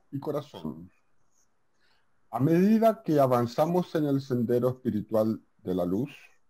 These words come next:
comenzamos a usar nuestra mente y estudiamos la sabiduría occidental para adquirir el conocimiento que nos dirige en nuestra búsqueda final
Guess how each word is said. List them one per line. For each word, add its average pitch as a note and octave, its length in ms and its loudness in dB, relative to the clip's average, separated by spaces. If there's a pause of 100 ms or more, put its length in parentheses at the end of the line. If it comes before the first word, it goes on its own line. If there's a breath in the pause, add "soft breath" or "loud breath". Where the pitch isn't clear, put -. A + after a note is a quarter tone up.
(720)
comenzamos C3+ 800 2
a C#3+ 60 2
usar C3+ 540 2
nuestra A2 500 -2
mente G2 440 0 (1000)
y G#2 100 2
estudiamos C3+ 880 4
la B2+ 160 0
sabiduría A2+ 680 2
occidental A#2 1000 -4 (1000)
para F2 400 -4
adquirir D3+ 840 2
el G#2 140 0
conocimiento C3+ 1080 2
que A2+ 140 2
nos A2 180 2
dirige D3 720 2 (140)
en G2 180 2
nuestra G#2+ 380 -2
búsqueda D3 680 2 (120)
final B2 520 0